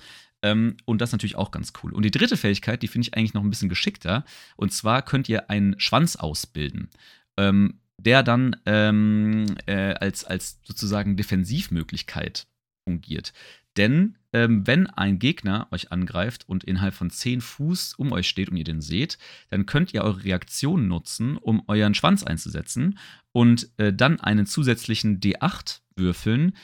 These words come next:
der dann auf eure Rüstungsklasse angerechnet wird. Also dieser Schwanzwert mit, äh, oder hilft euch, diesen Angriff abzuwehren.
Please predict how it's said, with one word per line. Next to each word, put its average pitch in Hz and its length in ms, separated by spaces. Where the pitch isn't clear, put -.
der 143 220
dann 123 400
auf - 360
eure 107 520
Rüstungsklasse - 520
angerechnet - 520
wird. - 220
Also 95 120
dieser 87 260
Schwanzwert 107 680
mit, 101 360
äh, 92 260
oder 87 120
hilft 113 320
euch, - 160
diesen 95 220
Angriff 127 380
abzuwehren. - 640